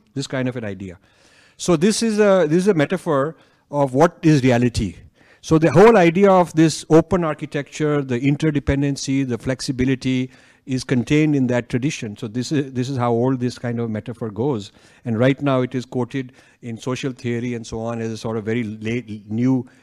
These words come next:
current kind of modern idea, postmodern idea of how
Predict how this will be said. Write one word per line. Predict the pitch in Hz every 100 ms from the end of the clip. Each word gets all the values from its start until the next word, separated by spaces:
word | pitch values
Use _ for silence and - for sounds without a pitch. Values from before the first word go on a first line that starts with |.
| _ -
current | 117 120 120 120
kind | 120 110
of | 110
modern | 107 110 110 110
idea, | 101 101 113 107
postmodern | 110 107 117 104 104
idea | 95 92 110 104
of | 92
how | 101 101